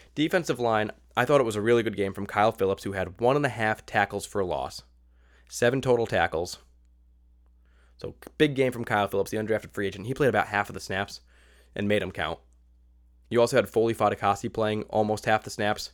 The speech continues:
and he made an impact. He was a guy that was flashing throughout the game on big plays. You know, he did it when it mattered, and that's what you wanna see. It's not about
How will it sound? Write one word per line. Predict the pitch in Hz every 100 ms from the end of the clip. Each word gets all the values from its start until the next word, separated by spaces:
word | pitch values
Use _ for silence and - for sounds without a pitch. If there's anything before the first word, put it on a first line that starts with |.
| _ _ _ - _
and | 98
he | 110 143
made | 123
an | 101
impact. | 92 90 87 98
He | - 123
was | 117
a |
guy | 110
that | 101
was | 95
flashing | - 98 98 98 104
throughout | 98 90
the | 95
game | 92 90 92 - - -
on | - 92 92
big | 117 98
plays. | 101 80 71
You | 76
know, |
he | 104
did | 107
it | 110
when | 98 90
it |
mattered, | 64 85 73 65 - -
and | - 107
that's | 107
what | 110
you | 104
wanna | 95 82
see. | -
It's | 65 -
not | 110
about | 98 98 -